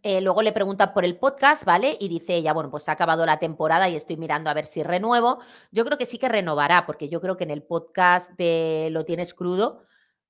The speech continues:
creo que le ha ido bien. Mira, ¿ves? Cuando le preguntaron por el tema del dinero, dice Violeta, "Tengo casi el mismo dinero en patrimonio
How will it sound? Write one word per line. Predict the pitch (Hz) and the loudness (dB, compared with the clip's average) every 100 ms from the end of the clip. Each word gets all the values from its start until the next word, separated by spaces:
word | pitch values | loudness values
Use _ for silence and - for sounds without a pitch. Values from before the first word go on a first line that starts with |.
| _ _ | _ _
creo | - 311 | 0 2
que | 269 | 4
le | 196 | 2
ha | |
ido | 156 139 | 2 -2
bien. | 139 123 - _ _ _ _ _ _ | -4 -8 -10 _ _ _ _ _ _
Mira, | 196 185 | 0 2
¿ves? | 180 262 | 4 2
Cuando | - 214 190 | 0 0 0
le | 185 | 0
preguntaron | 196 190 202 226 247 | -2 0 2 2 2
por | 254 | 0
el | 247 | 0
tema | 247 247 233 | 0 2 2
del | 233 | 0
dinero, | 233 240 233 214 226 - _ _ _ - | -2 0 0 0 -4 -10 _ _ _ -12
dice | 220 226 | -6 -4
Violeta, | 208 214 190 175 156 135 120 _ _ _ _ - | 0 2 2 2 2 2 0 _ _ _ _ 0
"Tengo | 285 294 320 | 0 2 0
casi | 240 196 196 | 0 -2 -2
el | 180 190 | -4 -4
mismo | 226 226 240 | -6 -4 -4
dinero | 247 208 175 160 | -4 -2 -2 -2
en | 156 | -6
patrimonio | _ 180 170 170 175 185 247 302 359 | _ 4 4 0 -2 -2 -2 -2 -6